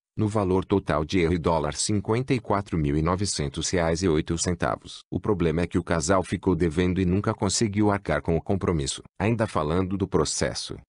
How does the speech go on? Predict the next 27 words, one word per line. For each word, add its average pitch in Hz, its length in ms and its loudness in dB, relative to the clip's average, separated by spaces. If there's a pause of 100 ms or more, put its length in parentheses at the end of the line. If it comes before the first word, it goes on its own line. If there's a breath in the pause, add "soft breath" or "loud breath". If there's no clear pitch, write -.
(140)
um 101 160 4
acordo 76 400 0
entre 87 280 0
ambas 78 360 0
as 117 160 0
partes - 460 -2
chegou 98 380 2
a 92 40 -4
ser 95 200 0
feito - 340 -2
e 117 60 2
o - 20 0
valor 90 320 2
foi - 180 -2
dividido 90 480 0
em 104 80 2
dez 104 300 4
vezes, 65 480 -2 (220)
mas 101 240 0
apenas 78 440 0
duas 107 240 0
parcelas 76 600 0
teriam 80 320 0
sido 92 360 0
pagas. - 520 -6 (120)
Desta 101 340 0
maneira, 80 480 -2